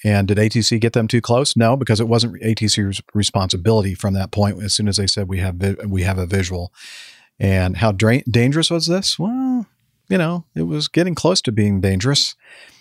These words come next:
And have I ever gotten a T cas R A? Yes, I have. Um, a few times.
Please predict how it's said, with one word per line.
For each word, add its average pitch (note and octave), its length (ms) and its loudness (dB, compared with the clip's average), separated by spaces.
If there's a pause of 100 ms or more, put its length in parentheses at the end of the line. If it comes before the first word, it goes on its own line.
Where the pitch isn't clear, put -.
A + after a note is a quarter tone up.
(280)
And G#2+ 340 4
have A2+ 280 2
I A2+ 240 2
ever A2 240 0
gotten G#2 240 2
a G#2 40 0
T G#2 160 2
cas G2+ 280 0
R G2+ 200 0
A? F#2+ 140 0
Yes, G#2+ 400 0
I F2+ 120 -4
have. E2+ 340 -4 (320)
Um, F2 400 0 (580)
a A2+ 60 4
few D#3+ 160 0
times. F#2 440 -4